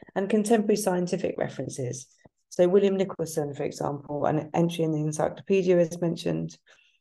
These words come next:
In fifteen F, again, Davy notes that he needs to write to Lord and Lady Beaumont.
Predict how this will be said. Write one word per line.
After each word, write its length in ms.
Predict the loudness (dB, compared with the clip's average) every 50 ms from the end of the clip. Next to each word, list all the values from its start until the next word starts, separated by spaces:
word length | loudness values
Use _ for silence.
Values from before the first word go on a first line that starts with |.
| _ _ _ _ _ _ _ _ -2
In 80 | -2 0
fifteen 480 | 2 0 0 0 0 0 2 2 2
F, 320 | 4 4 4 2 2 2 -2
again, 380 | 0 0 2 2 2 2 2
Davy 340 | 0 0 0 0 0 0 0
notes 380 | 0 0 0 0 -2 -2 -6 -8
that 100 | -6 -4
he 80 | -2
needs 240 | -2 -2 -2 -4 -6 -6
to 80 | -2 2
write 260 | 4 4 4 4 0
to 80 | -2
Lord 260 | 0 0 0 2 0 -2
and 140 | -6 -4
Lady 260 | -4 -2 -2 -2 -4 -4
Beaumont. 640 | 0 2 2 4 4 2 0 -2 -2 -4 -8 -14